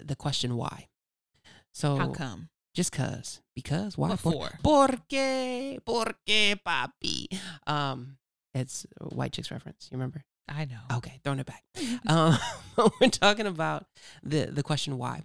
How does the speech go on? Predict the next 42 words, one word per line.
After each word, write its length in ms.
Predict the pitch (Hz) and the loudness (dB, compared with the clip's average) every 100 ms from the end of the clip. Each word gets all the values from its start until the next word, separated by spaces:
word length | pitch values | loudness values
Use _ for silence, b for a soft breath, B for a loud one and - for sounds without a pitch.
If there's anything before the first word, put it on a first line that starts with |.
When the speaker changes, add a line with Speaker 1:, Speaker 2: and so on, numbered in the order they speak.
| 151 | -10
Speaker 1:
So 160 | - 151 | -2 0
if 100 | 147 | 2
you 120 | 175 | 0
haven't 300 | 165 247 240 | 0 0 -4
seen, 180 | - 156 | -4 -2
we 80 | 175 | -2
have 120 | 180 | -2
an 80 | 156 | -2
episode, 540 | 147 - 143 131 131 - _ _ _ - | -4 -4 -4 -2 -4 -10 _ _ _ -4
uh, 80 | 135 | -2
or 80 | 131 | -2
haven't 240 | 139 143 - | -2 -4 -6
listened 260 | 139 135 | -4 -4
to 100 | 135 | -4
an 80 | 131 | -4
episode, 480 | 127 131 127 123 127 | -4 -6 -4 -4 -4
it 80 | 131 | -4
was 100 | 127 | -4
a 40 | |
while 200 | 123 120 | -4 -4
ago. 180 | 117 127 | -6 -4
I'll 100 | 127 | -4
put 180 | - 127 | -2 -2
a, 220 | 123 123 _ _ b - | -2 -6 _ _ b -8
I'll 80 | - | -6
put 120 | 139 | -6
a 60 | |
thing 240 | 151 120 - | -6 -6 -8
so 140 | - 120 | -8 -6
that 100 | 120 | -4
you 100 | 123 | -4
can 120 | 120 | -6
find 220 | 131 120 | -4 -4
it, 100 | 135 - B B B - | -6 -12 B B B -6
um, 420 | 110 131 123 - _ - | -4 -4 -6 -8 _ -8
about 420 | 139 135 131 - _ | -2 0 0 -4 _
how 240 | - 123 131 | -10 -4 -2
knowledge 420 | 135 143 160 151 | 0 0 0 0
and 80 | 143 | -2
behavior 380 | 123 135 127 123 | -4 -4 -2 -4
are 40 | |
connected. 380 | - 123 - | -6 -8 -10